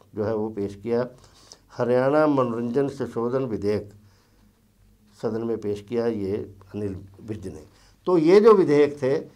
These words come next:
ये किसी किसी विधेयक पर विपक्ष ने ऐतराज़ जरूर उठाया, लेकिन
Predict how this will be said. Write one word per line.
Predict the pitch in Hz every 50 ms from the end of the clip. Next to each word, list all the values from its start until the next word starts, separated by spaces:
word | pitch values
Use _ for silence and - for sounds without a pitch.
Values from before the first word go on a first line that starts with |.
| _ _ - 117
ये | 110 139 147 160 175 180 175 175 - - _ _ _ _ _ _ _ _ _ _ _ _ _ _ _ _ _ _ _ -
किसी | - 185 - 170 175
किसी | 160 160 151 156 165 156
विधेयक | 131 135 123 123 127 127 127
पर | - - 135 120 117 120 117 117 - - _ _ _ _ _ _ _ _ - 120
विपक्ष | 135 131 - 156 147 151 - 156
ने | 139 143 143 135 131 131 - - - _ _ -
ऐतराज़ | 107 107 113 127 123 127 127 135 120
जरूर | 117 127 127 139 151
उठाया, | 151 151 - - 139 143 156 180 208 - - - _ _ -
लेकिन | 113 123 156 175 - - 160 123 104 107 -